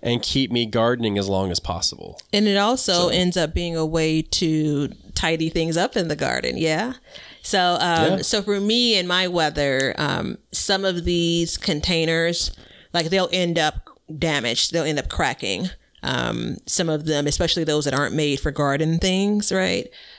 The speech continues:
Speaker 2: Um,
Speaker 1: Mm-hmm.
Speaker 2: so in some cases, I mean, all of my containers don't stay outside. So let me just say that. Um, and in the case where you have, like, garden things spread about, this is a way, to your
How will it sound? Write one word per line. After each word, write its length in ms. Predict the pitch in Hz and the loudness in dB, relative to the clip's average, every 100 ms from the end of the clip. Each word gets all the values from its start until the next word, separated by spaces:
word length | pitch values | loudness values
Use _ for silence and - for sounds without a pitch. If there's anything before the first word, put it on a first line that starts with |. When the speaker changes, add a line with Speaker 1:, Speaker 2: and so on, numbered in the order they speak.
| - | -6
Speaker 2:
Um, 260 | 170 160 113 | -2 0 0
Speaker 1:
Mm-hmm. 200 | - 113 | -2 -6
Speaker 2:
so 340 | - 185 170 151 | -6 -2 0 0
in 240 | 165 175 | -2 -2
some 340 | 170 - 208 202 | -4 -2 -2 -2
cases, 500 | 208 190 180 175 - | -2 -2 0 0 0
I 40 | 180 | 0
mean, 100 | 170 | 2
all 180 | 190 202 | 2 2
of 60 | |
my 100 | 190 | 0
containers 380 | 190 185 175 165 | -2 -4 -2 0
don't 180 | 156 - | 0 -2
stay 160 | - 139 | 0 0
outside. 480 | - - 170 196 - | 0 0 0 0 0
So 60 | |
let 60 | 151 | 0
me 40 | 143 | 0
just 120 | 143 | 0
say 120 | 131 | 0
that. 340 | 113 - - - - - - - | 0 -2 -6 -10 -20 -20 -20 -8
Um, 520 | 147 143 143 147 143 - | -4 -2 -2 -4 -8 -6
and 500 | 180 170 160 156 151 - | -4 0 0 0 -4 -2
in 440 | 170 160 156 139 | 0 0 0 -2
the 80 | 165 | -4
case 380 | - 196 190 - | -2 0 0 0
where 420 | 170 170 160 160 | 0 2 2 2
you 180 | 160 156 | 0 -2
have, 420 | 170 156 151 151 143 | 0 2 2 0 0
like, 680 | 139 135 - _ - 160 | 0 -2 -4 _ -20 -8
garden 380 | - 151 151 160 | -2 0 2 0
things 280 | 156 151 151 | 0 0 0
spread 280 | - 151 147 | -2 -2 -2
about, 480 | 143 135 139 135 - | 0 0 0 -2 -2
this 160 | 165 | -2
is 100 | 160 160 | 0 -2
a 60 | |
way, 300 | 147 160 151 | 0 0 0
to 140 | 147 147 | -2 -2
your 160 | 147 | -2